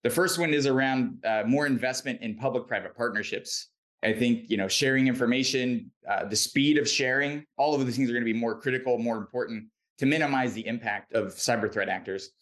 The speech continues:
The second is around disrupting cyber threat actors, which kind of dovetails on that partnership.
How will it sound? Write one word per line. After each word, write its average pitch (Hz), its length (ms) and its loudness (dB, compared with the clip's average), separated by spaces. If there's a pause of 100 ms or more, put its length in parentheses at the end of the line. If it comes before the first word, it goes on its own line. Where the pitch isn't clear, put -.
(420)
The 131 100 2
second 185 300 2
is 147 140 2
around 143 260 4
disrupting 131 720 0
cyber 113 400 0
threat 110 200 0
actors, 107 520 -4 (160)
which - 240 0
kind 139 140 4
of 120 100 2
dovetails 123 680 0
on 107 160 -6
that - 180 -6
partnership. 117 540 -2